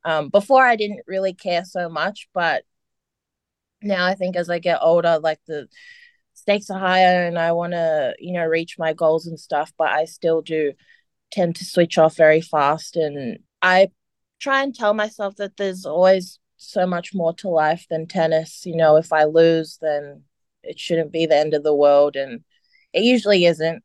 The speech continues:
So, yeah, I've gotten a lot better at just not, well, not, not caring, but just, yeah, totally switching off from tennis when it's needed.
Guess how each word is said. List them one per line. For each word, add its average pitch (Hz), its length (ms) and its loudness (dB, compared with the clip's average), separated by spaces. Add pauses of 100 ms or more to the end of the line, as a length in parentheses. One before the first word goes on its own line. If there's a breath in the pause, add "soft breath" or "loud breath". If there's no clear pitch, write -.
So, 170 420 2 (360)
yeah, 220 280 0
I've 196 160 -6
gotten 190 260 -4
a 185 60 -2
lot 175 220 -4
better 175 280 -2
at 160 240 -4
just - 320 -20
not, 165 280 -8 (720)
well, 208 140 2
not, 240 180 0 (120)
not 170 260 -6
caring, 160 480 0
but 135 300 -4 (100)
just, - 280 -16 (200)
yeah, - 200 0 (240)
totally 277 360 6
switching 226 340 -6
off 180 200 -2
from 170 280 -8
tennis 156 400 -6
when 175 180 0
it's - 180 -6
needed. 143 280 -4